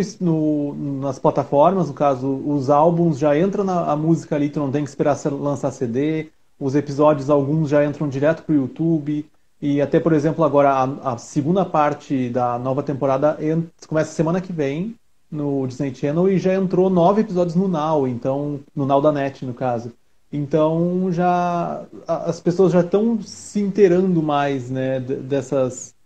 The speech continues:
dessas coisas antes e talvez não crie expectativa como fazia antes, né, de querer ver aquilo dali, no, comprar no dia do lançamento. E agora a Bia também tá entrando na linha de produtos que tem livro. Então, isso faz com que as histórias cresçam de outra maneira, mas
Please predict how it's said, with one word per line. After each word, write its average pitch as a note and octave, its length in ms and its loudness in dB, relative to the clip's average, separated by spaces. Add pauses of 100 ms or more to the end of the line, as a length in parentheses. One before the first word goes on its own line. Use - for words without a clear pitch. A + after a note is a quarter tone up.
(280)
dessas D3+ 280 -4
coisas E3 380 4
antes G3 280 4
e F#3 60 -2
talvez F#3 400 4
não G3+ 160 2
crie G3 200 2
expectativa F#3+ 680 0
como F#3+ 180 0
fazia F#3+ 380 -2
antes, E3 480 -4
né, C3+ 160 -4
de B2 280 -4 (320)
querer D#3 440 6
ver D3+ 180 4
aquilo D3 240 0
dali, D3 640 0 (180)
no, C3+ 320 -4 (240)
comprar D#3 340 2
no E3+ 120 4
dia E3 120 2
do D#3+ 80 2
lançamento. C#3+ 880 -2 (260)
E D#3 100 2
agora D#3+ 240 6
a E3 40 6
Bia D#3+ 220 6
também F3 240 2
tá F#3 100 0
entrando F3 260 0
na F3 180 2
linha E3 280 2
de E3+ 100 4
produtos E3 380 2
que - 120 -6
tem F#3 260 2
livro. D3 520 0 (260)
Então, D3 520 0
isso D#3+ 300 0
faz D#3+ 300 -2
com F3 100 -2
que F3 80 0
as D#3+ 120 2
histórias D#3+ 420 -2
cresçam G#3+ 760 2
de F3+ 120 2
outra E3+ 260 0
maneira, E3 500 0
mas F#3 300 -2